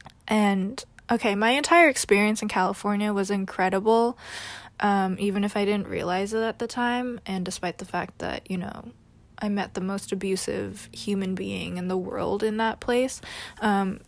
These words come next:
I think this town that I lived in in California was really great for what I needed at the time, because I was born and raised in New York City, and, uh, the city is all I have ever really known. I'm used to, like, really shitty but really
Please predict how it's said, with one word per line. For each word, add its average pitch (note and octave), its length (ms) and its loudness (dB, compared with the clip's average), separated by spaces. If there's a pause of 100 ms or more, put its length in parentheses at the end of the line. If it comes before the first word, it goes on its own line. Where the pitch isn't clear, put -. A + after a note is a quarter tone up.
I G#3+ 60 0
think G#3 400 -4
this - 200 -2
town A#3 440 6
that A#3 120 12
I A3 80 10
lived G#3+ 240 6
in G3+ 100 2
in G3 100 2
California F#3+ 600 0
was F#3 160 -6
really G3 200 0
great F#3+ 380 -2
for F#3 340 -4
what F#3+ 220 -2
I G#3 240 4
needed G3+ 340 4
at - 140 -2
the G#3 80 -2
time, G#3 380 -6
because - 640 -6 (200)
I G3+ 600 2
was G3 240 -2
born G#3 420 4
and A3+ 180 0
raised G3 440 2
in G3 120 0
New F#3 60 -2
York F#3+ 200 -8
City, D4 420 2
and, F#3 180 0
uh, - 60 -8 (160)
the - 120 -8
city F#3 260 -2
is F3+ 80 -2
all F#3 160 0
I F3+ 80 0
have F#3+ 420 -6
ever F#3+ 280 -4
really F#3+ 280 -4
known. G3 460 -4
I'm F#3+ 160 -4
used F#3+ 280 -6
to, - 80 -8
like, F#3 380 -6 (840)
really B3 280 6
shitty G#3+ 420 4
but G3 200 -2
really G3 600 0